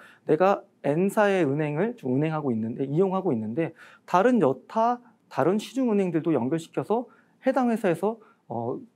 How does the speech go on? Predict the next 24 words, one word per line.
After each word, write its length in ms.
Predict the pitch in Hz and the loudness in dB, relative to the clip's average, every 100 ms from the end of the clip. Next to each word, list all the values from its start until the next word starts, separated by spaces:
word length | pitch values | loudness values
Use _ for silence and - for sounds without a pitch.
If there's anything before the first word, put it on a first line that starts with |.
| _ | _
그 340 | 120 107 - | -12 -10 -2
은행 220 | 151 233 | 2 2
정보들을 480 | 226 143 151 165 131 | 2 0 2 0 0
이용해 320 | 120 170 202 | 0 0 0
볼 80 | 151 | -2
수 160 | 135 120 | -8 -6
있는 220 | 131 165 | -4 -4
거죠. 240 | 110 113 _ - | -8 -16 _ -6
결국 240 | 175 156 | -2 -2
이 40 | |
뜻은 400 | 139 233 208 208 - - - - | -4 -4 -2 -4 -6 -20 -14 0
개인정보는 480 | 208 247 233 226 | 2 4 2 2
굉장히 480 | 202 190 220 240 240 | 0 0 0 0 0
많이 180 | 170 139 | 0 2
오픈되고 680 | 151 160 - 208 156 139 131 | 0 0 0 0 0 -2 -4
있고 380 | 113 - 277 277 | -6 -4 -4 -2
그만큼 520 | 147 139 - 262 285 - - - | -4 -4 -2 -4 -4 -12 -14 0
아이티에 460 | 139 165 - 185 | 0 0 2 2
대한 320 | 165 160 220 - - | 2 0 0 -8 -6
위협도 340 | 139 208 - | 2 2 2
많이 160 | 139 113 | -2 0
노출되고 400 | 123 - 135 113 | -6 -6 -6 -6
있다는 240 | 104 113 | -10 -12
뜻입니다. 440 | - 214 160 - | -8 -8 -8 -12